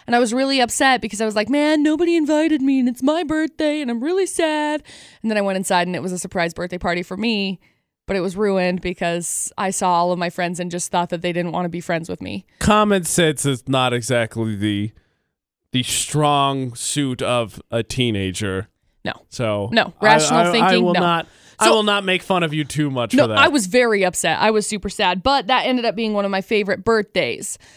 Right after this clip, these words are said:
Speaker 1: Um, another one that's been my favorite, we went to Texas to go spend time with Dustin's family for my twenty-first birthday, and we ended up just going and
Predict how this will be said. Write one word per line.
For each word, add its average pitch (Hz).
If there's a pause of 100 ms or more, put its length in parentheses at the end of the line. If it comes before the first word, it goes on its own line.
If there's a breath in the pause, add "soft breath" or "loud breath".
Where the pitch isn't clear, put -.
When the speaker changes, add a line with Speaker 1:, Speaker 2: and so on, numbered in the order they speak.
(160 soft breath)
Speaker 1:
Um, 220
another 254
one 269
that's 262
been 262
my 254
favorite, 247
we 226
went 220
to 226
Texas 254
to 254
go 220
spend 226
time 226
with 214
Dustin's 208
family 240
for 220
my 202
twenty-first 220
birthday, 277 (340 loud breath)
and 233
we 226
ended 214
up 208
just 214
going 208
and 190